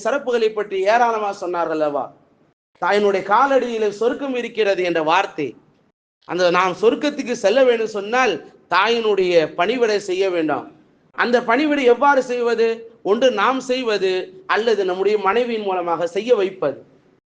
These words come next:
பொதுவாகவே இன்றைக்கு உலகத்தில் நாம் பார்க்கலாம், தாய் தந்தையருக்கு பணிவிடை செய்ய முடியாத ஒரு சூழ்நிலை உலகத்திலே மாறிவிடுகின்றது. தன் குடும்பம், தன் கணவர் அது மட்டும் இருந்தால் போதும் என்ற ஒரு, ஒரு குறுகிய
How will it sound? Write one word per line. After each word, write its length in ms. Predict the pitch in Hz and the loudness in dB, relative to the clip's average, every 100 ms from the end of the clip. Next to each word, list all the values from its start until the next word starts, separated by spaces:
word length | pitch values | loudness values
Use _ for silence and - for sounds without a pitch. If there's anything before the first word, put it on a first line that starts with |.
| _ 226 | _ 0
பொதுவாகவே 520 | 294 277 240 220 214 | 4 4 2 2 -2
இன்றைக்கு 300 | 202 185 170 | -2 -4 -2
உலகத்தில் 480 | 196 240 233 208 180 | -2 0 -2 -4 -4
நாம் 120 | 170 165 | -4 0
பார்க்கலாம், 540 | 202 214 196 170 143 - _ _ _ | 0 0 0 0 -2 -8 _ _ _
தாய் 360 | 202 196 240 254 | 6 6 4 0
தந்தையருக்கு 600 | 240 208 208 196 196 202 202 | 0 2 2 2 -2 -4 -2
பணிவிடை 400 | 208 269 247 226 | -2 0 0 0
செய்ய 220 | 202 214 208 | 0 -2 -2
முடியாத 360 | 185 190 175 170 | 0 0 0 0
ஒரு 120 | 165 | -4
சூழ்நிலை 480 | 160 254 247 202 180 165 - | -4 -4 0 2 0 -4 -2
உலகத்திலே 520 | 208 208 202 220 247 | 0 0 0 -2 0
மாறிவிடுகின்றது. 800 | 233 247 247 208 185 165 156 143 120 - _ _ _ | 2 2 2 0 -2 -2 -2 -2 -4 -10 _ _ _
தன் 180 | 190 214 | -2 0
குடும்பம், 500 | 226 269 262 233 175 139 - - | 0 0 2 0 0 -6 -14 -4
தன் 200 | 208 226 | -2 -2
கணவர் 420 | 214 262 269 208 151 - - _ | -2 0 2 0 -4 -12 -20 _
அது 160 | 185 240 | 0 0
மட்டும் 300 | 262 254 277 | -2 -2 -4
இருந்தால் 380 | 240 226 226 214 | -2 2 0 2
போதும் 340 | 220 254 240 220 | 2 2 0 -4
என்ற 140 | 196 | -4
ஒரு, 160 | 180 180 165 - _ _ _ | -4 -2 -4 -6 _ _ _
ஒரு 160 | 180 196 190 | 0 0 0
குறுகிய 480 | 277 320 254 240 | 0 0 0 2